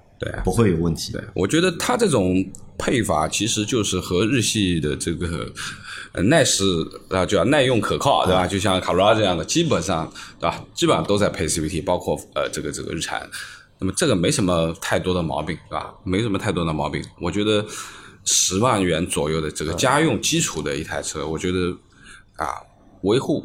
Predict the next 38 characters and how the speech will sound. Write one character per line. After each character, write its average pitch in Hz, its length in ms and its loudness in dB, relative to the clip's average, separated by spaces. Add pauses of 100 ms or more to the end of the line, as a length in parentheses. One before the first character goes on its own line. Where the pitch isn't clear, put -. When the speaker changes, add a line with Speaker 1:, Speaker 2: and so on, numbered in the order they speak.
(140)
Speaker 1:
稳 87 180 0
定 113 200 0
是 87 260 -2 (160)
第 101 140 2
一 104 60 4
要 78 140 2
素， - 320 -6
因 95 120 -2
为 92 80 0
它 - 180 -2
现 107 180 0
在 95 120 2
走 71 200 -2
的 80 80 -2
这 101 140 -2
个 98 60 2
路 104 160 2
线， 98 240 -2 (340)
包 87 100 0
括 87 160 0
它 95 140 -2
的 90 100 0
动 104 240 2
力 92 120 2
也 82 120 2
好， 58 480 -2 (520)
啊， 67 240 -6
它 117 160 0
也 85 100 2
不 92 140 -4
是 104 160 0
走 71 320 -4
运 98 160 2
动 87 120 0
取 78 200 -6
向， 80 260 -4
对 92 80 0
吧？ 90 160 0